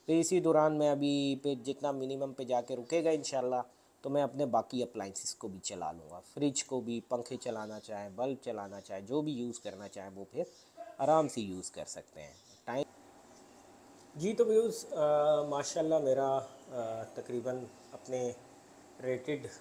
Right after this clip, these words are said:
करंट पे आ गया है inverter एसी।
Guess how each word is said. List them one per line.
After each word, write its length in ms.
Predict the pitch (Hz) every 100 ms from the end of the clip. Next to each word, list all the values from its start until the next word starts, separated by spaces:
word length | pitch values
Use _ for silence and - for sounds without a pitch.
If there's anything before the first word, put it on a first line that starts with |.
| - - - - -
करंट 260 | 123 123 135
पे 80 |
आ 160 | 123 113
गया 220 | 113 139
है 200 | 139 - - - -
inverter 400 | 123 113 110 123
एसी। 280 | 120 - 123